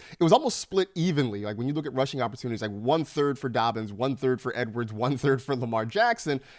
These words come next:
And so that has kinda stuck with me. But then at the same time, I tell myself, "Well, Greg Roman's not there anymore. There's a new offensive coordinator. Things, in theory, will be different this year." So that's sort of where I, I have sort of been of two minds of it. And I guess,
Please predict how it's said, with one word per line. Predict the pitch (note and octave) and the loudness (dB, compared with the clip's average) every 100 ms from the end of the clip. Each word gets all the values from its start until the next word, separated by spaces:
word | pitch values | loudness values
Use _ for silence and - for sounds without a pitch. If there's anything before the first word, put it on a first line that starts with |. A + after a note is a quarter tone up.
| - | -4
And | C#3+ | 0
so | D3 | 2
that | E3+ E3 | 2 2
has | D#3 | -2
kinda | - D#3+ B2+ | 0 0 0
stuck | - B3 - | 0 0 2
with | D#3+ | -2
me. | C#3 C3+ | 0 0
But | A2 A#2 - | 0 -4 0
then | D#3+ | 0
at | D3+ | 0
the | C3+ | -2
same | D3 C#3 | 0 0
time, | C#3+ C3 | 0 0
I | A#2 | -2
tell | C#3+ B2+ | -2 -2
myself, | A#2+ - A#2 A2+ | -2 -2 -4 0
"Well, | C#3 C3+ C3 _ _ | 2 2 0 _ _
Greg | - D3+ C3+ | -6 -4 -2
Roman's | C#3 C3 A2+ | 0 -2 -4
not | A#2+ - | -6 -6
there | A#2+ A2+ G2+ | -2 -2 -2
anymore. | G2 F2 - - | -4 -8 -10 -10
There's | A2 A2 | -6 -4
a | |
new | A2 A#2+ | 0 2
offensive | A#2 A2+ A2+ A2 - | 2 0 -2 -6 -6
coordinator. | A2 G#2 G#2 F#2+ F#2+ G2 - - _ | -4 -4 -4 -6 -6 -8 -12 -20 _
Things, | - D3 C#3 C3+ A#2 - _ _ | 0 4 4 4 0 -6 _ _
in | - D#3 C3 | 0 2 4
theory, | - D3+ C3 | 4 4 4
will | A#2+ A#2+ | 2 2
be | A2 G2+ | 0 -4
different | A#2+ A2+ A2 F2+ | -4 -4 -6 -4
this | G#2 - | -4 -4
year." | G#2+ F#2 | -4 -6
So | - | -2
that's | A2+ C3+ | -2 -2
sort | C3 A#2 | 0 0
of | |
where | G#2 A2 | 2 2
I, | G2 G2 - - - | 2 -2 -10 -20 -2
I | A#2+ | 2
have | B2 | 2
sort | - C#3 | 2 0
of | A#2 G2+ | 0 0
been | B2 | 0
of | A2+ - | 0 -4
two | - C#3 | -4 0
minds | C3+ E3 D#3+ B2 | 2 4 4 2
of | A#2 A2+ | 0 -2
it. | A2 | -4
And | A2+ A2+ A2+ A2+ | -4 -2 -2 -4
I | - | -4
guess, | G#2+ C#3 - | 0 0 0